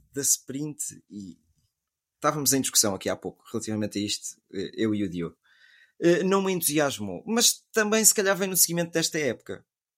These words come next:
Porque a gente vê Red Bulls a vencer e vê os outros. Houve espetáculo pe-, da parte do Hamilton, conseguiu ultrapassar dois ou três carros na corrida,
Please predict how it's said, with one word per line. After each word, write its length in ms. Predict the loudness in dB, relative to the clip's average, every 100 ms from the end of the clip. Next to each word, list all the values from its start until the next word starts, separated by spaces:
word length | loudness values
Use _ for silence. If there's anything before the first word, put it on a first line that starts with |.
| _ _ -10
Porque 440 | -10 -8 -6 -2
a 60 | -2
gente 260 | 0 -2
vê 140 | 0 0
Red 160 | 2
Bulls 480 | 0 0 -2 -2 -8 -8
a 40 |
vencer 480 | -4 2 2 2 -2 -10 -20 -20 _ -8
e 80 | -2
vê 120 | 0
os 160 | 2 2
outros. 320 | 0 -4 -18 -20 -20 _ _
Houve 200 | 0 2
espetáculo 500 | 4 2 2 0 -4 -12 -20 _ _ _
pe-, 420 | 0 2 0 -4 -8
da 180 | -2 0
parte 320 | 2 2 -2
do 160 | 0
Hamilton, 440 | 2 2 0 -4 -4
conseguiu 300 | -2 -4 -4
ultrapassar 420 | -8 -4 -2 -2
dois 160 | -2 -4
ou 80 |
três 160 | -6 -6
carros 180 | -6 0
na 140 | 0
corrida, 640 | 0 -4 -2 -4 -4 -6